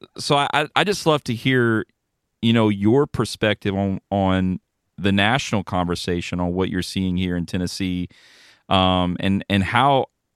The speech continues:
how could this be happening in Tennessee? How could we fight better to ensure that this doesn't happen in Tennessee? But all that to say, thank you, because we are, we are fighting against an apparatus here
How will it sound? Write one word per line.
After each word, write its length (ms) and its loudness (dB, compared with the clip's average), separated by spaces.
how 240 4
could 280 2
this 160 2
be 180 0
happening 400 0
in 80 0
Tennessee? 440 -2
How 180 2
could 240 -2
we 100 0
fight 540 -2
better 480 -2
to 160 2
ensure 420 2
that 120 -4
this 200 -6
doesn't 540 -2
happen 340 0
in 120 -2
Tennessee? 640 -4
But 100 4
all 140 4
that 140 0
to 100 -10
say, 420 0
thank 380 0
you, 240 -4
because 760 2
we 240 2
are, 380 2
we 200 4
are 140 2
fighting 480 0
against 420 -2
an 80 0
apparatus 680 2
here 340 -6